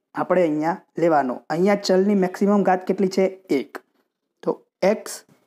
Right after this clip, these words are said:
ગયા, વધ્યા કેટલા? ત્રણ એક્સ. તો આ ત્રણ એક્સ આપણે અહીંયા મૂકી દેવાના. જેથી શું થશે? આ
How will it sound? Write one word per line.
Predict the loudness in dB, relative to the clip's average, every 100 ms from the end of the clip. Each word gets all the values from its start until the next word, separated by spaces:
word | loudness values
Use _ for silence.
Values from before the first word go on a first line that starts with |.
| -4
ગયા, | 0 2 2 -4 _ _ -12
વધ્યા | -2 0 2 0
કેટલા? | 0 0 -2 -4 _ _ _ -2
ત્રણ | 2 2
એક્સ. | 0 -6 -14
તો | -10 -8 0
આ | 0 -2 -4
ત્રણ | 0 2 2
એક્સ | 0 0
આપણે | 0 0 -2
અહીંયા | -4 -2 0 0 -4 _ _ -4
મૂકી | -2 0
દેવાના. | 0 0 0 -4 -10 _ _ _ _ _ _ _ -14 0
જેથી | 0 2 0
શું | 2 0 2
થશે? | 0 0 -4 _ _ -2
આ | 0